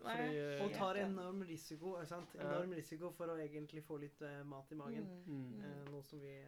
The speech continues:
Speaker 2: Og, og de checkpoints her synes jeg også er veldig spennende, for jeg husker når, når jeg var nede i Palestina, så har de mye av det samme.
Speaker 1: Mm.
Speaker 2: Men de har liksom ikke noe å kontrollere.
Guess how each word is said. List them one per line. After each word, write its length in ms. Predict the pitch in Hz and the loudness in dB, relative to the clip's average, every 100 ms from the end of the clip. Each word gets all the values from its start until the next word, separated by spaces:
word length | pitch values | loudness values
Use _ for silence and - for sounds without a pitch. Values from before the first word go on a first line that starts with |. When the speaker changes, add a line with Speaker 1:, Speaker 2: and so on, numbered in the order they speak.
| 143 | 0
Speaker 2:
Og, 160 | 185 202 | 2 4
og 60 | 202 | 4
de 80 | 190 | 4
checkpoints 680 | - 170 - - 143 139 | 2 0 -4 0 2 4
her 100 | 240 | 4
synes 180 | 214 196 | 6 6
jeg 80 | 185 | 4
også 160 | 156 180 | 4 2
er 120 | 160 | 2
veldig 80 | 170 | 0
spennende, 320 | - 135 139 | 0 2 2
for 100 | 180 | 4
jeg 80 | 160 | 4
husker 140 | 151 | 4
når, 220 | 160 156 - | 4 4 2
når 160 | 160 151 | 2 4
jeg 120 | 135 | 6
var 80 | 143 | 6
nede 160 | 143 127 | 4 2
i 40 | |
Palestina, 440 | - 143 139 139 151 | 0 0 0 2 4
så 140 | - | 6
har 80 | 143 | 4
de 140 | 143 151 - - | 4 0 -8 2
mye 380 | 160 180 131 127 | 6 6 6 2
av 60 | |
det 100 | 127 | 2
samme. 360 | 135 131 135 175 - - | 4 4 8 6 6 0
Speaker 1:
Mm. 340 | 247 220 180 | 2 4 4
Speaker 2:
Men 280 | 165 165 165 - - - | 6 8 6 2 -10 -8
de 120 | 139 | -2
har 140 | 147 170 | 4 6
liksom 280 | 165 170 156 | 6 4 2
ikke 180 | 151 | 4
noe 180 | 165 135 | 4 4
å 40 | 123 | 2
kontrollere. 680 | 135 131 147 131 113 151 | 0 4 4 4 4 4